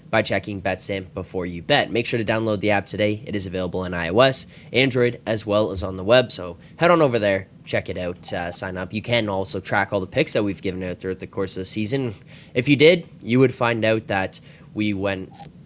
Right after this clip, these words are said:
four and seven yesterday and still had a thirteen percent R O I on the day. A couple big plus money winners there,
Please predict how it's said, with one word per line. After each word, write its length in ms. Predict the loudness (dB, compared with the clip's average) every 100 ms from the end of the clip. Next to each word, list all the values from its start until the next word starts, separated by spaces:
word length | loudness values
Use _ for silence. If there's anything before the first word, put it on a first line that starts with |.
| -20 -2
four 180 | 6 6
and 100 | 6
seven 300 | 6 4 4
yesterday 640 | 0 0 0 -2 -2 -4 -8 -20 -8
and 100 | 0
still 300 | 2 4 2
had 180 | 2 -2
a 80 |
thirteen 460 | -2 -4 -4 -6 -8
percent 360 | -6 -4 -4 -4
R 180 | -2 0
O 120 | 0
I 200 | -2 -2
on 220 | -4 -6
the 80 | -6
day. 240 | 0 0
A 60 | 2
couple 260 | 0 0 2
big 300 | 2 0 0
plus 280 | -2 -2
money 220 | -2 -4 -6
winners 380 | -6 -6 -6
there, 280 | 0 0 0